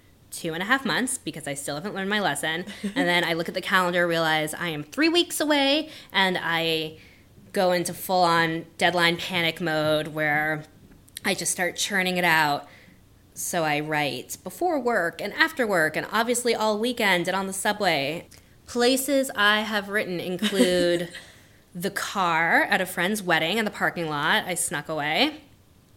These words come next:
Speaker 1: I have written in restaurant lobbies while I was waiting for a table for, like, business meetings. I just would excuse myself to go sit for ten minutes and write. Um,
Speaker 2: Wow.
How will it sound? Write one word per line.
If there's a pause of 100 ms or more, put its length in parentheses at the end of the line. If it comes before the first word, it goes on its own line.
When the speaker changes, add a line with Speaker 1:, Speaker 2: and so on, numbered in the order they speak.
(720)
Speaker 1:
I
have
written
in (1000)
restaurant
lobbies
while
I
was
waiting
for
a
table
for,
like, (140)
business
meetings.
I
just
would
excuse
myself
to
go
sit
for (220)
ten
minutes
and
write.
Um,
Speaker 2:
Wow.